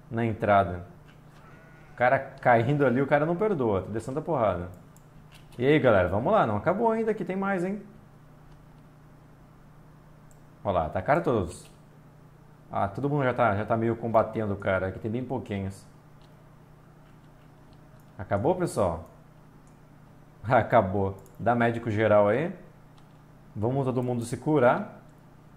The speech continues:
E vamos todo mundo voltar ao trabalho. Nossa, o que aconteceu aqui?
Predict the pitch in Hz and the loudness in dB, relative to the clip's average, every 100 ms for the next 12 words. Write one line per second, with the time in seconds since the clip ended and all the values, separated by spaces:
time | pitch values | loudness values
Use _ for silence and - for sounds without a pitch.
0 | - - - 117 107 135 139 135 139 131 | -20 -20 -4 -2 0 0 -2 -2 -2 0
1 | 131 120 131 143 160 117 90 82 85 - | -2 2 2 2 2 4 2 2 -10 -16
2 | - - - - - - - - - - | -20 -20 -20 -20 -20 -20 -20 -20 -20 -20
3 | - 120 170 - 160 214 - 226 233 214 | -10 -8 -6 -4 -4 -4 -2 -2 -2 -2
4 | 247 | -2